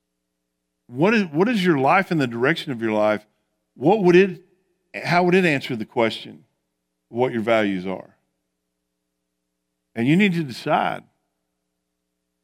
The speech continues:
what do you value? Because you can come up with all the excuses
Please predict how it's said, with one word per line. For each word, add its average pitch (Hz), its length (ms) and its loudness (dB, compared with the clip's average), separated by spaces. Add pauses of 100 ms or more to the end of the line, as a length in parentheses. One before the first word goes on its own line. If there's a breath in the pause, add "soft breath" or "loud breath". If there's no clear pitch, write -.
(720)
what 117 160 -4
do 151 60 0
you 156 100 -2
value? 78 440 -6 (3000)
Because 135 420 -4 (840)
you 165 340 -4
can 226 80 0
come 220 180 0
up 190 120 2
with 139 100 -4
all 151 160 6
the 156 100 0
excuses - 760 -12